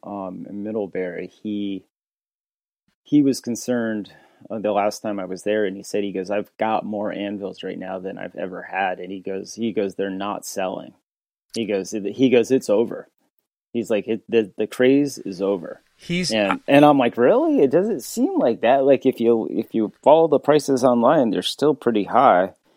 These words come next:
Speaker 1: It hasn't gone back to the old days when, you know, I first started buying and you could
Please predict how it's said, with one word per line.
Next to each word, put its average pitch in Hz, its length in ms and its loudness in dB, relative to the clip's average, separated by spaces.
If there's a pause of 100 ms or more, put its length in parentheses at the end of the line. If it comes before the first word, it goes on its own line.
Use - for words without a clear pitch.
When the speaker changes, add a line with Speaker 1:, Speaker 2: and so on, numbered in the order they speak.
(300)
Speaker 1:
It 92 120 -8
hasn't 120 320 6
gone 117 140 6
back 117 220 6
to 113 80 -8
the 104 160 2
old 117 220 6
days 95 200 2
when, 92 280 -2 (120)
you 95 140 0
know, 92 100 2
I 87 120 2
first 101 260 0
started 92 260 0
buying 95 300 0
and 95 140 -8
you 92 80 -8
could 95 180 -14